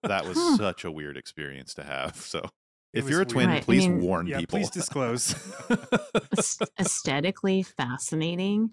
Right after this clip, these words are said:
Speaker 1: Mm-hmm.
Speaker 2: I mean, it just, it's like at the points where you're, once you're out of the womb and your physiological experience is affected by your external environment,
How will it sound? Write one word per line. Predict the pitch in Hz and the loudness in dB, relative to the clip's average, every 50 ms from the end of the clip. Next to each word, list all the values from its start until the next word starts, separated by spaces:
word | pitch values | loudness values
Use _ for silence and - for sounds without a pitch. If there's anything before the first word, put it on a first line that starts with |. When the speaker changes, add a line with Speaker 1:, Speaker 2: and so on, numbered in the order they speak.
| - - | -4 -12
Speaker 1:
Mm-hmm. | - - - 64 64 67 | -20 -20 -20 -18 -6 -2
Speaker 2:
I | 180 180 | 2 4
mean, | 180 175 170 165 165 165 | 4 4 4 4 4 4
it | 156 156 - 160 - | 2 2 0 -2 -4
just, | - 175 160 - - | -2 -4 -4 -4 -4
it's | 160 - - - | -4 -4 -2 -2
like | 156 147 147 147 - - - _ _ _ _ _ _ _ - | -2 -2 -2 -4 -6 -14 -20 _ _ _ _ _ _ _ -6
at | 165 - - | -4 -4 -2
the | 160 | -4
points | 160 - - 170 165 165 147 - - - - | -4 -2 0 2 2 2 2 0 -4 -2 0
where | 165 151 | 0 2
you're, | 147 147 151 151 156 156 151 151 156 - _ _ _ _ _ _ _ - | 2 2 2 4 4 4 2 2 0 -4 _ _ _ _ _ _ _ -2
once | 175 185 185 - - | 2 2 2 2 0
you're | 185 107 | 0 0
out | 143 156 156 | 2 2 2
of | 151 156 | 0 0
the | - 135 | -2 -2
womb | 143 147 156 160 156 151 143 143 147 | 0 2 4 4 4 4 2 0 0
and | - - 147 147 143 | -2 0 0 0 0
your | 139 147 151 147 - - _ _ _ _ _ | 0 0 -2 -4 -6 -10 _ _ _ _ _
physiological | - 170 160 - 165 156 151 143 127 127 139 139 - 156 - - 151 143 135 135 - - | 0 0 2 2 2 2 2 2 2 0 0 -2 -4 -6 -4 -4 -4 -2 -2 -2 -4 -6
experience | - 165 - - - - - - - - 160 156 156 151 143 139 139 139 - - | -8 -10 -8 -6 -6 -6 -6 -6 -4 -2 0 0 0 0 0 0 -2 -4 -6 -6
is | - 147 147 139 - - - _ - | -4 -4 -4 -4 -4 -6 -10 _ -16
affected | - - - 156 151 - - - 156 143 - | -14 -8 -6 -6 -6 -4 -2 0 0 0 0
by | - 135 131 131 127 | 0 0 0 2 2
your | 135 135 139 135 131 | 2 2 0 0 -2
external | - - - - - - - 180 156 147 143 135 | -2 -4 -6 -6 -4 -2 0 0 2 2 2 2
environment, | 127 127 139 180 240 269 196 143 127 123 123 127 - | 0 0 0 2 2 4 4 4 4 2 2 0 -2